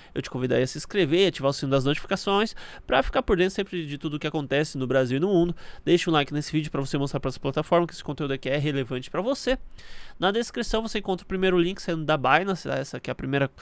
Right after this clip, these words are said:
a, a, a maior corretora de criptomoedas do mundo, usando meu link pra cadastrar-se você tem quinze por cento de desconto em todas as taxas de trade. E o segundo link é referente a um robô de operações que trabalha configurado em várias corretoras, tá? É, então é uma oportunidade bem interessante aí pra você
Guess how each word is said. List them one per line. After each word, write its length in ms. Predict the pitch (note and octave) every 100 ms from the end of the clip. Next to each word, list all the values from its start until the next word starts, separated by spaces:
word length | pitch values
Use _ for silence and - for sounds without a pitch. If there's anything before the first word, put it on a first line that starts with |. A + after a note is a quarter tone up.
| - - -
a, 320 | C#3+ G#2+ C3+
a, 100 | B2+
a 120 | - C3
maior 180 | D3 F3
corretora 320 | D3 D3+ C#3
de 80 | C#3
criptomoedas 480 | C#3+ - C#3 C#3
do 100 | D#3
mundo, 220 | A#3 A#3+ A#3+
usando 200 | G3+ G#3+
meu 140 | A3 A3
link 180 | G#3 G#3
pra 120 | A3
cadastrar-se 540 | G#3+ G3+ G3+ F#3+ G3
você 220 | G#3+ - G#3
tem 120 | G3+
quinze 300 | - F#3+ F3
por 140 | F#3
cento 180 | F3+ E3+
de 100 | D#3+
desconto 440 | E3 - E3 E3+ - - -
em 100 | D3+
todas 220 | E3+ D#3+
as 100 | E3+
taxas 200 | - D3
de 120 | D#3
trade. 320 | E3+ A2+ - - - -
E 60 | E3
o 60 |
segundo 340 | - G#3+ G#3+ G#3
link 240 | G#3+ - - - -
é 100 | F3
referente 500 | G3+ - F#3 F#3+ -
a 80 | F3+
um 140 | G3 G#3
robô 360 | G#3 D3+ F3
de 60 | G3
operações 500 | G3 F3+ - D3+ E3+
que 60 |
trabalha 360 | E3 C#3+ C#3 D#3+
configurado 500 | D#3+ - C#3 C3+ D3
em 100 | D#3+
várias 240 | D3 D#3 -
corretoras, 580 | D3+ E3 G3 A#3 A#3
tá? 200 | - - - - - -
É, 160 | - C#3+
então 200 | - G#3
é 60 | F#3+
uma 120 | F#3+
oportunidade 540 | F#3 F3+ F#3 E3+ D#3
bem 120 | E3+
interessante 520 | F3+ F3 E3 E3 D#3 D3
aí 120 | D3
pra 120 | D#3+
você 380 | D3 C#3+ C3+